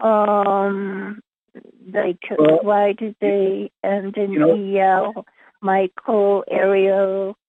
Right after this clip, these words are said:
Speaker 1: uh, why do the angels end in E L? Was that part of the question?
Speaker 2: Uh, are these beings, are these actually these beings, or are they something else? And how does one truly discern the difference?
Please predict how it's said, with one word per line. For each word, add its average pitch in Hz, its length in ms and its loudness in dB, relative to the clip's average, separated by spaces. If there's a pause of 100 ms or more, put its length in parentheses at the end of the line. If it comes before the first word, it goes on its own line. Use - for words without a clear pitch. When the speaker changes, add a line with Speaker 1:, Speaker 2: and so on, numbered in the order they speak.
(360)
Speaker 1:
uh, 196 240 0 (100)
why 202 360 2 (180)
do 202 400 -6
the 190 300 -6
angels 190 420 -8
end 180 220 -10
in 180 140 -10
E 180 160 -10
L? 185 320 -8
Was 175 240 -14
that 170 220 -10
part 175 160 -8
of 180 80 -12
the 180 100 -12
question? 196 460 -12 (1700)
Speaker 2:
Uh, 95 380 -10 (400)
are 123 80 -4
these 143 240 2
beings, 143 320 2 (840)
are 117 80 -6
these 139 240 -2
actually 143 540 -2
these 131 200 -2
beings, 131 440 0
or 104 120 -8
are - 20 -12
they 98 200 -12
something 101 360 -10
else? 95 260 -10 (840)
And 98 120 -12
how 131 160 -4
does 123 200 -6
one 127 220 0 (100)
truly 120 300 -2
discern 104 540 -6
the 92 80 -8
difference? - 460 -12